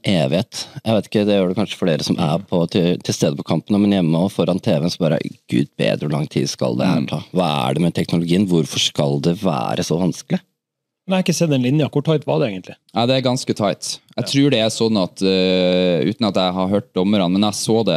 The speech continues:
Speaker 2: i ettertid, så tenkte jeg at det her er en sånn typisk, det er umulig å si, ja, angripende lag i favør angripende lag,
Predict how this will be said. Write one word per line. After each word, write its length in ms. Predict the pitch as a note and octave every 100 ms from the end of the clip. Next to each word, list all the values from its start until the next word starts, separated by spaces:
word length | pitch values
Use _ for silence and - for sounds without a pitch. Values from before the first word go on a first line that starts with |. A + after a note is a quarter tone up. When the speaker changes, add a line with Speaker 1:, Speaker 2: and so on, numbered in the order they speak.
| C#2+
Speaker 2:
i 20 | E2
ettertid, 260 | A#2 G#2+ F#2+
så 80 |
tenkte 300 | G2 G2 G2+
jeg 80 | F2
at 60 | -
det 100 | F2+
her 160 | F#2+
er 60 | F#2
en 80 | F2
sånn 140 | E2+ E2+
typisk, 480 | F2+ E2 - - - _ _ _ _
det 60 | F#2
er 40 |
umulig 300 | G2 G2+ G2
å 60 | C#2+
si, 480 | - F2+ D#2+ - F2
ja, 160 | G1+ G1+ D2
angripende 480 | G2 F#2 E2+ - E2
lag 240 | E2+ F2
i 560 | D2+ D2+ D2+ D2 D#2+ D#2+ -
favør 320 | G2 F#2+ F#2
angripende 400 | E2+ E2+ D2+ C#2+
lag, 240 | D#2+ G2